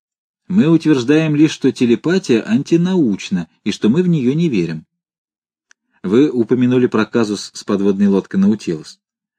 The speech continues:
Но ведь хорошо известно, что это лишь буржуазная утка, сфабрикованная для того, чтобы отвлечь внимание народов от насущных проблем сегодняшнего дня. Так что ваши телепатические способности —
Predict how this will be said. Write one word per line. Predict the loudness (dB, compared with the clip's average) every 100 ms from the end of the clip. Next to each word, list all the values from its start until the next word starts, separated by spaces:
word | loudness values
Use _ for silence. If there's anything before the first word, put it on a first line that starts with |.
| _
Но | 0
ведь | 0 0
хорошо | 0 0 4 4
известно, | 4 2 0 -4
что | 2 2
это | 4
лишь | 4 4 4
буржуазная | 0 2 2 0 -2 -2
утка, | -2 -2 -6 -10 -10 _ _
сфабрикованная | _ -2 2 2 4 4 4 2
для | 2 2
того, | 4 2
чтобы | 4 2 2
отвлечь | 0 2 4 4
внимание | 2 2 4 4 6
народов | 6 4 2 0 -2 _ _
от | -2
насущных | 0 0 -2 -2 -4
проблем | -4 -2 0 -2
сегодняшнего | -2 -2 -2 -6 -8 -8
дня. | -8 -12 -14 _ _ _ _ _ _ _ _ _ _ _
Так | -4 -4
что | 0 0 0
ваши | -2 -2 0 -2
телепатические | 0 0 0 -4 -6 -10 -6 -6
способности — | -4 -6 -2 0 0 -4 -6 -8